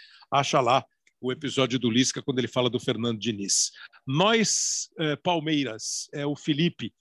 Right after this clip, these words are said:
ele gosta do podcast, e ele faz uma sugestão que é bem interessante, e palavra que a gente já pensou muito em fazer isso, assim, tentar uma série de programas, adoraria fazer isso no Sport T V, que discutisse o futebol brasileiro, sabe?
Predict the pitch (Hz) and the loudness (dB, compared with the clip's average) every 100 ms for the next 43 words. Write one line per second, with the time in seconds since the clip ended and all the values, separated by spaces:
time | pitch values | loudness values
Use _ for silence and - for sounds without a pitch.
0 | _ _ _ - 131 131 127 _ 127 147 | _ _ _ -4 -2 -2 -6 _ 2 4
1 | 143 135 131 143 - 151 170 - 202 247 | 4 0 0 0 2 4 4 2 -2 0
2 | 269 - 277 262 - 214 185 - 233 226 | 2 4 2 2 0 2 2 2 0 0
3 | 214 285 240 202 139 - 247 - 165 - | 0 -2 0 0 0 2 2 0 -8 -14
4 | - _ _ - 233 233 - 240 269 262 | -20 _ _ -6 0 2 2 -2 0 0
5 | - 240 190 226 240 202 196 - 220 262 | -2 -2 -2 -2 -2 0 0 2 2 2
6 | 254 214 220 175 160 175 - 143 - 180 | 0 2 4 8 8 6 4 -2 0 -2
7 | 160 135 - 175 139 190 185 170 - - | -2 -4 -4 -2 0 0 2 2 0 -8
8 | - - 170 - - 190 175 143 - 135 | -14 -6 -4 -2 2 2 2 -2 -6 -4
9 | 131 196 202 135 110 - - _ - 185 | 0 2 2 -2 -6 -12 -18 _ -8 -4
10 | 175 151 262 147 123 147 - 143 120 98 | 2 4 4 2 0 -2 -2 -4 -4 -4
11 | - - 143 - 123 101 151 131 - - | -8 -2 -2 2 2 6 4 4 -4 -14
12 | - 185 - 214 - 233 247 - 185 - | -2 0 4 4 6 6 6 6 4 4
13 | - 156 160 147 120 127 131 113 160 165 | 2 4 4 4 2 4 2 2 -2 -2